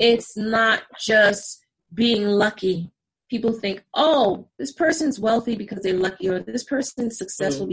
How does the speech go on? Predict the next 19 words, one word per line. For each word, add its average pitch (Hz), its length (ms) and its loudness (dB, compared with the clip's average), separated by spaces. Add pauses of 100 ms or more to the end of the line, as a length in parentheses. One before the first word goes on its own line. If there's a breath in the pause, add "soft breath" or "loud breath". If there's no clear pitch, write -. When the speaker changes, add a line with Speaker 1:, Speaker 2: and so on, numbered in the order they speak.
Speaker 1:
because 185 240 -6
they're - 220 -20
lucky." - 60 -18 (720)
Luck 240 420 2
has 220 240 0
nothing 208 400 0
to - 160 -4
do - 220 -4
with 196 200 -8
it, - 160 -8 (480 loud breath)
okay? 185 480 0 (240 loud breath)
That 220 260 4
is 226 140 0
one 220 260 -2
misconception 202 960 -2
that - 160 -6
people 190 400 -2
have, 180 360 -4
that 175 220 -4